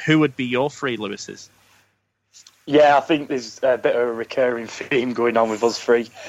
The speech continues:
Speaker 2: Great minds think alike, I suppose. But yeah, Barnsley for me.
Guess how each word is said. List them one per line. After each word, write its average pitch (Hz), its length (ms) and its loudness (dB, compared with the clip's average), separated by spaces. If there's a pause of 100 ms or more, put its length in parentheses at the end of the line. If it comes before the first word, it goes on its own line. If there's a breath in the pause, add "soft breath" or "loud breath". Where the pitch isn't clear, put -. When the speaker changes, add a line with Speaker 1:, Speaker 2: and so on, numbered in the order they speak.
(280 loud breath)
Speaker 2:
Great 131 220 2
minds 123 220 2
think 127 240 -2
alike, 127 260 2
I 123 60 2
suppose. 127 720 -4
But 135 120 -6
yeah, 127 220 2 (1080 loud breath)
Barnsley 131 560 4
for - 180 -6
me. 113 280 -6